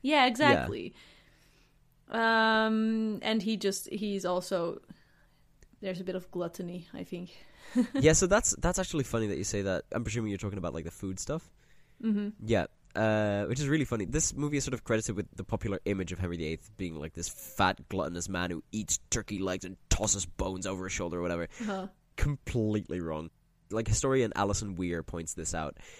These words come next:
Speaker 2: that as a rule, Henry did not dine in the great halls of his palaces, and his table manners were highly refined. He was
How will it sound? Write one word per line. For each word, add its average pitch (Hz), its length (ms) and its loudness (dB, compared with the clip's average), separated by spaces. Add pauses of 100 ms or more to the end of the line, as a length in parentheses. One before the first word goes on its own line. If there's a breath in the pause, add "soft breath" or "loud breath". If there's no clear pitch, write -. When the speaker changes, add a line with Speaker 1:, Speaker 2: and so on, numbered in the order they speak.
(120 loud breath)
Speaker 2:
that 95 220 0
as 117 180 6
a 127 60 4
rule, 107 540 2
Henry 135 440 2
did 113 180 0
not 104 400 0
dine 92 300 0
in 85 80 -6
the 87 60 -8
great 82 280 -4
halls 82 300 -6
of - 60 -10
his 80 100 -8
palaces, 92 600 -4
and 98 120 -4
his 95 100 -4
table 101 220 4
manners 90 300 -6
were 90 80 -6
highly 90 640 -4
refined. 73 640 -10 (360)
He - 120 -4
was 117 220 -2